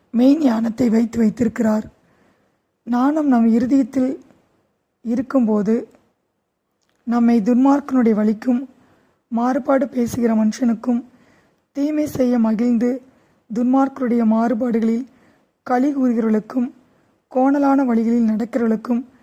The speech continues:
நம்மை தப்புவிக்கும். நீதிமொழிகள் மூன்று இருபத்தி ஒன்றில் வாசிக்கிறோம், "மெய் ஞானத்தையும் நல்ல ஆலோசனையும் நாம் காத்து கொள்ள வேண்டும்.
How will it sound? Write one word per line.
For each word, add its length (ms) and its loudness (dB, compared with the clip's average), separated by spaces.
நம்மை 380 -2
தப்புவிக்கும். 680 -4
நீதிமொழிகள் 680 0
மூன்று 400 -2
இருபத்தி 300 -2
ஒன்றில் 280 0
வாசிக்கிறோம், 680 -2
"மெய் 460 2
ஞானத்தையும் 640 0
நல்ல 400 2
ஆலோசனையும் 640 0
நாம் 300 -2
காத்து 380 -4
கொள்ள 220 0
வேண்டும். 440 0